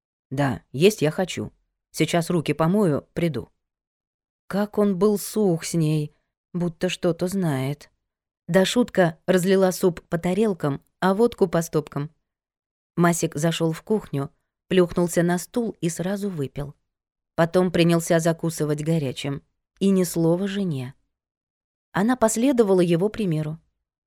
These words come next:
Пусть поест, подобреет, потом можно и разговаривать. Его тарелка опустела за минуту.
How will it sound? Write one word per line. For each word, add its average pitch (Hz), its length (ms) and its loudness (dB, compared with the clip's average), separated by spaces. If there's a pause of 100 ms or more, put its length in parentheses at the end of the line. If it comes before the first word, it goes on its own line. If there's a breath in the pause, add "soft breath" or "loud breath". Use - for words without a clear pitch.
Пусть - 280 0
поест, 233 600 0
подобреет, 185 720 0 (260)
потом 302 340 4
можно 247 320 4
и 190 160 2
разговаривать. 160 760 0 (760)
Его 160 260 2
тарелка 165 500 0
опустела 160 600 -2
за 156 100 -2
минуту. 143 560 -2